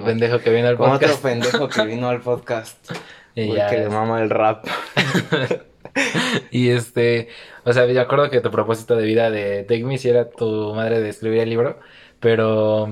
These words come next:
Speaker 2: ¿de qué es tu libro? O sea, ¿de qué querías escribir? ¿Sigue siendo el mismo libro
Speaker 1: En sí,
Speaker 2: del que
Speaker 1: en
Speaker 2: hablabas en, en ese entonces al de ahora o ya cambiaste el
Speaker 1: O
Speaker 2: formato?
Speaker 1: sea,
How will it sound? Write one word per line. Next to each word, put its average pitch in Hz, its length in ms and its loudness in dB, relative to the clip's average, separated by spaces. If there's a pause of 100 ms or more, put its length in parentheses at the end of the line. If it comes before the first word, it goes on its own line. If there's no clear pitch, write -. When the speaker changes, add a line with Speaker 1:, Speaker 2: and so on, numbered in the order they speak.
Speaker 2:
¿de 110 180 0
qué 131 100 -2
es 123 80 0
tu 131 100 -2
libro? 139 180 2
O - 20 4
sea, 123 140 0
¿de 120 80 4
qué 127 120 -6
querías 127 240 -2
escribir? 113 460 -4
¿Sigue 139 220 0
siendo 135 240 0
el 123 80 2
mismo 127 260 0
libro 123 160 4
Speaker 1:
En 143 220 2
sí, 165 100 -6
Speaker 2:
del 113 160 0
que 123 60 2
Speaker 1:
en 113 60 2
Speaker 2:
hablabas 120 320 2
en, 110 80 -6
en 113 200 -8
ese 117 160 -2
entonces 117 420 -4
al 104 160 -2
de 104 80 -2
ahora 120 360 2
o 113 80 -4
ya 107 180 -4
cambiaste 104 520 -4
el 95 120 -12
Speaker 1:
O 98 40 -12
Speaker 2:
formato? 120 180 -4
Speaker 1:
sea, 117 720 -2